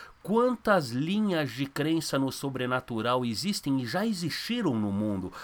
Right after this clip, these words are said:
a quantidade de conflito que isso causa e já causou no mundo, os problemas que isso traz, os absurdos em que diferentes pessoas acreditam,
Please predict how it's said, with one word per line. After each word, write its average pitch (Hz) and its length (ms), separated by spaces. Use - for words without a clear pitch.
a 123 80
quantidade 135 560
de 113 100
conflito 123 600
que - 180
isso 113 300
causa 175 460
e 113 100
já 143 160
causou 127 600
no 117 120
mundo, 104 300
os 104 80
problemas 180 560
que - 80
isso 147 220
traz, 143 260
os 110 200
absurdos 117 960
em 107 80
que 104 160
diferentes 107 640
pessoas 101 580
acreditam, 95 720